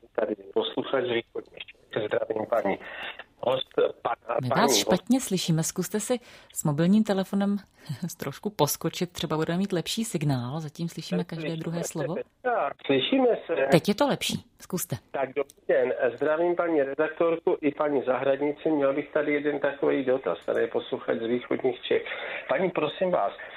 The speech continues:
Speaker 1: eh, zmiňovala jste tam o té kalaochne, že jo, nebo kalaochne, což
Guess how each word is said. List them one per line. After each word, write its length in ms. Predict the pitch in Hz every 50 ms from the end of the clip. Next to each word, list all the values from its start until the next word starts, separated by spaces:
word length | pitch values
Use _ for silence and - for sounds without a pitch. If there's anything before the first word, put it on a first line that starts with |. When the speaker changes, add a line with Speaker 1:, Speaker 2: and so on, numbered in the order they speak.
| - - -
Speaker 1:
eh, 260 | 120 113 107 101 101 104 107 110 104 - -
zmiňovala 500 | 117 135 147 170 180 185 190 196 190 196
jste 240 | - - - - 185
tam 240 | 185 202 190 180 180
o 120 | 185 165 160
té 260 | 160 - 175 170 170
kalaochne, 1080 | 170 - - - 156 160 170 180 185 180 156 127 117 - - - - 107 95 92 98 -
že 180 | - 104 - 131
jo, 140 | 139 143 131
nebo 340 | 123 110 92 95 101 101 98 - _ -
kalaochne, 760 | - 135 131 135 135 131 123 117 - - 139 143 143 143 147 - -
což 140 | 156 143